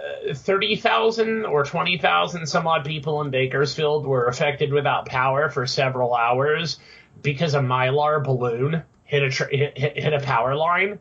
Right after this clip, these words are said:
and nuked it. So, supposing nobody here in Bakersfield is releasing Mylar balloons, and supposing that nobody in, let's just say, Ann Arbor, Michigan, is playing around near a transformer, we should be good today.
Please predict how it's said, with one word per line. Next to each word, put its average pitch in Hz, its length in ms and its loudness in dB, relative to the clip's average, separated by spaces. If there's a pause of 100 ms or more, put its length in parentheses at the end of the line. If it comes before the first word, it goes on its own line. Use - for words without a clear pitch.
(160)
and 135 240 2
nuked 131 300 -2
it. 226 260 -2 (500)
So, 165 800 0 (760)
supposing 233 680 0
nobody 214 320 0
here 196 240 2
in 196 80 -2
Bakersfield 165 720 -2
is 147 180 -6
releasing 143 540 -2
Mylar 139 500 2
balloons, 135 720 0
and 151 140 0
supposing 190 680 0
that 175 140 -2
nobody 160 640 0
in, 151 240 -2
let's 151 180 -2
just 156 180 -2
say, 147 220 2
Ann 147 180 0
Arbor, 143 340 2
Michigan, 135 760 0
is 131 360 -2
playing 143 400 0
around 139 360 0
near 143 200 2
a 156 60 2
transformer, 127 880 -2
we 240 120 0
should 294 200 0
be 311 120 0
good 320 220 -2
today. 180 380 -2